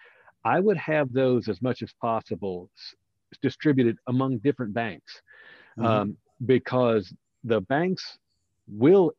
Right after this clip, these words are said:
Speaker 1: empty out all of your accounts by
Speaker 2: Yeah.
Speaker 1: mistake. And it will
Speaker 2: <laughs>
Speaker 1: take several days to get that back. It's a case of pushing the
Speaker 2: Yeah.
Speaker 1: button to get it out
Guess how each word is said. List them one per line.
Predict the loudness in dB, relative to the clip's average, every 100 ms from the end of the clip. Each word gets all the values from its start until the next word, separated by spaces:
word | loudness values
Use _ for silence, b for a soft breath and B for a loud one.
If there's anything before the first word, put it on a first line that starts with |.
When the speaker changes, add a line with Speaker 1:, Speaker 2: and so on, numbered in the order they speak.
| -2
Speaker 1:
empty | 0 0 0 -2
out | -2 -6 -10 _ -8
all | 0 2 2
of | 0
your | -2 -2
accounts | -4 -6 -6 -8 -14 -20 _ _ _ -6
by | -2
Speaker 2:
Yeah. | -2
Speaker 1:
mistake. | -6 -8 -8 -8 -14 _ _ _ _ -4
And | -2
it | 0
will | -2
Speaker 2:
<laughs> | -2 -4
Speaker 1:
take | -4
several | -8 -2 0 2 2
days | 2 0 -4
to | -4
get | -4 -4
that | -6
back. | -6 -8 -8
It's | -10
a |
case | -6 -6 -6
of | -12 -14 _
pushing | -4 0
the | 2
Speaker 2:
Yeah. | 2
Speaker 1:
button | 2 -2
to | -8
get | -4 0
it |
out | 2 0 0